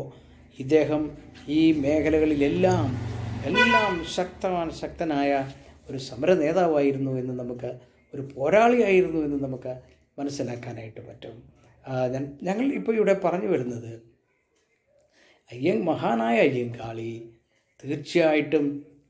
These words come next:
കേരളം കണ്ടിട്ടുള്ളതിൽ വെച്ച് ഏറ്റവും വലിയ ഒരു സമര പോരാളിയായിരുന്നു എന്നുള്ളതായിരുന്നു. അന്ന് അദ്ദേഹത്തെ പറഞ്ഞു കൂട്ടുന്നത് അയ്യങ്കാളി പട എന്നാണ്. അതെ, തീർച്ചയായിട്ടും അദ്ദേഹം പടവെട്ടുകയായിരുന്നു ചെയ്തത്. ഇവിടെ നമുക്കെന്താണ് ഇനി ചെയ്യാൻ പറ്റേണ്ടത്?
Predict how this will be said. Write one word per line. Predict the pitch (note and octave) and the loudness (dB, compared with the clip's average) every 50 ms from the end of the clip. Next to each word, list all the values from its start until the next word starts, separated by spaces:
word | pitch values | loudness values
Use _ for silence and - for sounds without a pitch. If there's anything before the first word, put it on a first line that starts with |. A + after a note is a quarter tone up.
| _ - | _ -4
കേരളം | - C#3+ D3 D#3 E3 E3+ E3+ E3+ D#3+ | -2 0 2 2 4 4 2 2 2
കണ്ടിട്ടുള്ളതിൽ | D3+ D#3 D#3 D#3+ F#3 - D3+ C#3 C3+ C3 B2+ A#2+ | 2 0 0 -2 -2 -2 -2 -2 -2 0 0 -2
വെച്ച് | B2 B2 B2 A#2+ - B2 A#2+ A#2+ A#2+ - - _ _ _ _ _ _ _ _ - | -2 -4 -6 -6 -6 -6 -6 -6 -8 -14 -20 _ _ _ _ _ _ _ _ -10
ഏറ്റവും | C3 C3 C#3 D#3 D#3+ D#3 D3 D3+ - - - - - D#3+ D3+ D#3 D#3 D3+ D3+ | -4 0 2 4 4 4 2 -2 -8 -14 -16 -6 -2 0 0 2 2 0 0
വലിയ | D3 D3 C#3+ C#3+ C#3 C#3 | 2 2 2 4 4 4
ഒരു | C#3 C#3 C#3 | 4 2 0
സമര | C#3 - - C#3 C#3+ D3+ D3 D3 C#3+ C#3 | -2 -4 -6 -6 -4 -2 0 0 -2 -2
പോരാളിയായിരുന്നു | - C#3 C3+ C#3+ D3+ F3+ F#3 F#3+ G3 F#3 E3+ D#3 D3+ C#3+ C#3 - C#3 B2+ | -4 -4 -2 2 4 4 4 4 4 4 2 2 2 2 0 0 -2 -6
എന്നുള്ളതായിരുന്നു. | B2 - A2+ A2+ A2 A2 A2+ A2 A2 - A#2+ B2 _ _ _ _ _ _ _ _ _ - | -10 -12 -14 -18 -20 -20 -20 -20 -20 -20 -20 -20 _ _ _ _ _ _ _ _ _ -8
അന്ന് | C#3 D#3+ G#3+ A#3+ | -6 -4 -2 -4
അദ്ദേഹത്തെ | - - B3+ A3 - B3 C4+ - | -2 -2 -2 -2 0 -2 -2 -4
പറഞ്ഞു | - - F3+ F#3 A3 | -6 -6 -6 -4 -2
കൂട്ടുന്നത് | A#3 A#3 A3 A#3+ A#3 F#3 | -4 -2 -2 -2 -2 -2
അയ്യങ്കാളി | F3 E3+ G3 G3+ A3 G#3+ A#3+ A3+ A3+ A#3 A#3 A3+ - - | -2 -2 -2 -2 -2 0 0 0 0 0 -2 -4 -4 -2
പട | F#3 F3 F#3+ G3 A3+ C4+ | 0 2 2 4 2 0
എന്നാണ്. | C#4 C4 A#3 G#3+ G3 F3 D#3+ E3 | 0 -2 -6 -6 -8 -8 -6 -8
അതെ, | - G#3+ C4 C4+ - - - - - _ _ - | -6 -6 -6 -6 -8 -12 -16 -20 -20 _ _ -10
തീർച്ചയായിട്ടും | F3+ F#3+ F#3 G#3+ G#3+ A3 A3 A#3+ | -10 -4 0 2 2 2 2 2
അദ്ദേഹം | A3+ G#3 G#3 G#3+ G#3+ | 0 2 2 0 0
പടവെട്ടുകയായിരുന്നു | G#3 - D#3 D3 C#3+ F#3 G#3+ A#3+ A#3+ A#3+ A#3+ A#3 - G#3+ E3 C#3 B2+ B2+ A#2+ | 0 -2 -2 2 4 4 6 6 6 6 4 4 6 4 4 2 0 -2 -6
ചെയ്തത്. | A#2+ A#2 A2 A#2+ A2 - A#2 A2+ A#2+ - - _ _ _ _ _ | -8 -10 -10 -12 -14 -14 -16 -16 -18 -20 -20 _ _ _ _ _
ഇവിടെ | _ - B2 A#2+ | _ -16 -16 -14
നമുക്കെന്താണ് | A2+ G#2+ A2 C3+ - - A3 A3 A3 A3 A#3 A#3 A3+ | -14 -10 -6 -6 0 2 2 2 4 2 2 2 2
ഇനി | A3+ A3 A#3 | 2 2 0
ചെയ്യാൻ | A3+ - A3 A3 G#3+ A3 G#3+ G#3 | 2 2 4 4 4 2 2 0
പറ്റേണ്ടത്? | A3 G#3+ - G#3+ G#3+ G#3 G#3+ G3+ G#3+ | -2 -2 -2 -2 -2 0 2 4 4